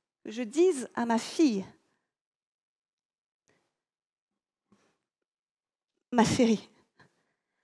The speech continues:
je suis désolée. Tu vaux moins qu'un meuble. Tu es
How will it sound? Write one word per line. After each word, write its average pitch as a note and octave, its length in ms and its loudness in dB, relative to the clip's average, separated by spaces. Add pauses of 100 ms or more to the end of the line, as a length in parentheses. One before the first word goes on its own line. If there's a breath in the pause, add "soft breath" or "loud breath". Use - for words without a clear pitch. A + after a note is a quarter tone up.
(240)
je - 100 -16
suis - 380 -10
désolée. G3+ 540 -2 (1700)
Tu A#3 100 -6
vaux A3+ 200 0
moins A#3+ 240 2
qu'un G3 180 -6
meuble. F#3+ 400 -2 (1500 soft breath)
Tu A#3+ 260 0
es A#3 180 6